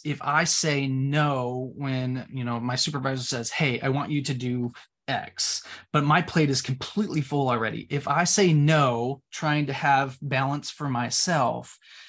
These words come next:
my fear is that my supervisor will never ask me to do another project again.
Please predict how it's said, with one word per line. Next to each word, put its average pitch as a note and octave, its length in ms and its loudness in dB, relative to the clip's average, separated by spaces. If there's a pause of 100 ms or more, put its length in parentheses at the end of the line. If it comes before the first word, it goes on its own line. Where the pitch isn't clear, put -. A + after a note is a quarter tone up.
(200)
my D#3 160 6
fear F3+ 440 2
is C#3+ 260 0
that C3 320 0
my C3 100 -6
supervisor D3 600 -2
will B2+ 140 -4
never B2 200 -6
ask B2+ 280 -2
me B2+ 80 -4
to A#2+ 80 -8
do B2 160 -6
another A#2 240 -4
project A#2+ 480 -4
again. D#3 440 4